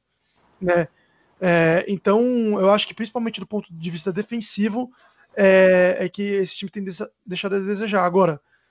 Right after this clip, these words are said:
é, é óbvio, né, que a gente tá falando aqui de seis jogos, então muita coisa pode rolar ainda, o time pode se encontrar, é, defensivo e ofensivamente, e, e ofensivamente isso vai necessariamente passar pela melhora do Luka, que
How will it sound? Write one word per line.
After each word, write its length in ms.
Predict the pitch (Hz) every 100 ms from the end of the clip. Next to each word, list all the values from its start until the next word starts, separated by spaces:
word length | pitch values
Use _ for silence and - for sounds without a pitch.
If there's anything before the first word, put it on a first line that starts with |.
| _ _
é, 300 | 185 202 208
é 80 | -
óbvio, 500 | 190 233 160 160 165
né, 200 | 180 165 _ _ _ _
que 80 | -
a 40 | 175
gente 140 | 185
tá 80 | 190
falando 260 | - 190
aqui 200 | 190 -
de 120 | 170 226
seis 280 | - 226
jogos, 400 | 196 185 175 147
então 420 | 156 - 190 196 160 _ _ _
muita 280 | 196 233 254
coisa 260 | 208 202 185
pode 220 | 185 165
rolar 260 | 165 170 165
ainda, 340 | 160 190 208
o 60 | 175
time 200 | 175 190
pode 300 | - 202 214
se 100 | 233
encontrar, 600 | 208 190 - 185 170 151 _ _ _ -
é, 480 | 170 165 160 -
defensivo 480 | - 180 180 - 208
e 40 | 202
ofensivamente, 800 | 202 180 170 165 180 220 - 233
e, 520 | 220 196 185 170 147 _ _ _ _
e 120 | 190
ofensivamente 640 | 190 196 196 190 185 175 175
isso 160 | -
vai 240 | 143 175 220
necessariamente 680 | 208 220 214 208 202 190
passar 260 | - 185 190
pela 180 | 185 180
melhora 280 | 175 175 175
do 120 | 160
Luka, 340 | 170 180 190
que 380 | - 190 170 147